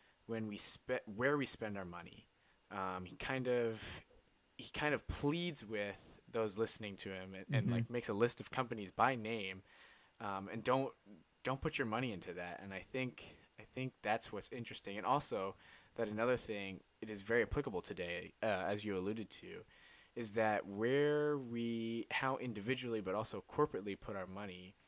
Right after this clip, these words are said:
Speaker 1: um, has a lot of backing on what gets done.
Speaker 2: Mm-hmm.
Speaker 1: Um,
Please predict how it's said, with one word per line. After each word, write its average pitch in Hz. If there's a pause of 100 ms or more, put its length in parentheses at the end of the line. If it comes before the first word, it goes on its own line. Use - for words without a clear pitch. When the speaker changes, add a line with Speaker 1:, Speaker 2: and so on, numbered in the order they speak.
(1500)
Speaker 1:
um, 90
has 127
a 110
lot 104
of 92
backing 95
on 90
what 101
gets 90
done. 90 (1300)
Speaker 2:
Mm-hmm. 113
Speaker 1:
Um, 85